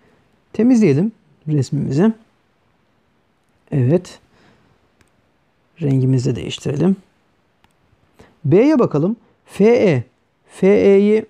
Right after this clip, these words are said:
arkadaşlar şöyle kapatalım. F E'yi kapattım. F K'yı kapattım. Şöyle. Ve B C'yi kapattım. Şurayı kapattım.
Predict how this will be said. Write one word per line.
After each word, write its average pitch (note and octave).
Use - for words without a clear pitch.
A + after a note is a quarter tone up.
arkadaşlar D3
şöyle E3+
kapatalım. E3
F -
E'yi C#3+
kapattım. F#3
F G3
K'yı G#3+
kapattım. D3+
Şöyle. F3+
Ve G3+
B G#3+
C'yi A3
kapattım. C#3+
Şurayı E3+
kapattım. -